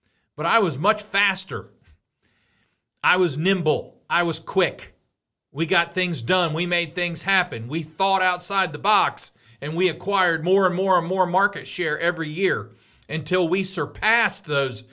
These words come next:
fifty-plus-year-old companies because our customers liked doing business with us. They didn't want someone in their house for two days.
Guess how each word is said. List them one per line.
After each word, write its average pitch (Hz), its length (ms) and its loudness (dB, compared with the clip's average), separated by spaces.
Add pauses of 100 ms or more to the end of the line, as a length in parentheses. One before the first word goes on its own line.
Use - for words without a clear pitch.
(140)
fifty-plus-year-old 170 1300 -2
companies 147 600 -2 (1400)
because 151 280 0
our 151 140 0
customers 170 680 -2
liked 160 280 -4
doing 151 340 -2
business 170 440 0
with 127 180 -6
us. 120 260 -6 (240)
They 151 140 -6
didn't 170 440 0
want 151 220 -2
someone 160 300 -2
in 151 100 -4
their 135 120 -6
house 208 340 0
for 135 100 -6
two 127 240 -4
days. 107 400 -6